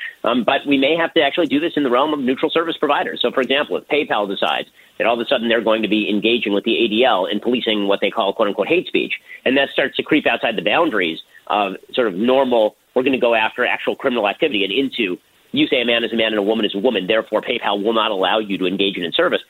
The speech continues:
well, then we're gonna have to start our own PayPal. Is that my ideal? No. I would much prefer the sort of second solution that I propose,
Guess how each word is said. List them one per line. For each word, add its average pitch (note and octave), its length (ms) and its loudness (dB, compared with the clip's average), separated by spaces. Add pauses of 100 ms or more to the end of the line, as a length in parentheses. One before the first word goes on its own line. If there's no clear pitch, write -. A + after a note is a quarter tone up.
(260)
well, D3 100 4
then C#3+ 260 0
we're C3 80 0
gonna C3 140 0
have A2+ 100 -2
to - 60 -10
start B2 200 0
our B2+ 80 2
own C3+ 100 2
PayPal. F2 380 -2
Is F#2+ 80 -2
that A#2 140 0
my A2+ 160 0
ideal? G#2+ 340 2
No. D3 280 2
I F#2 100 -2
would G#2 120 -2
much B2+ 240 0
prefer A2 400 0 (300)
the A#2+ 140 0
sort C3 160 0
of - 80 -10
second F#3 300 0
solution F#2+ 560 -2
that G#2+ 120 2
I G2+ 60 0
propose, F#2 420 -2